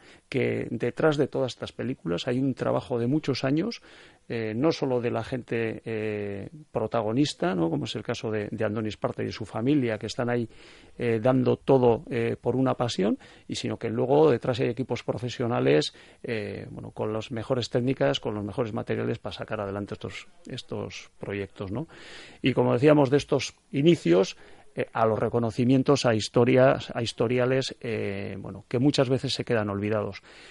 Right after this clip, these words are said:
Eh, yo tengo una pena tremenda,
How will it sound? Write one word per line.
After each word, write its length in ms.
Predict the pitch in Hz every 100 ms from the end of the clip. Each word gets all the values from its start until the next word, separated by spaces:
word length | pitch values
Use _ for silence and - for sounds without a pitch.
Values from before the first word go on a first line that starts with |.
| - _ -
Eh, 520 | 123 120 123 123 123
yo 140 | 147
tengo 280 | - 151 143
una 280 | 143 143 131
pena 260 | 135 135 127
tremenda, 720 | 123 123 131 139 139 143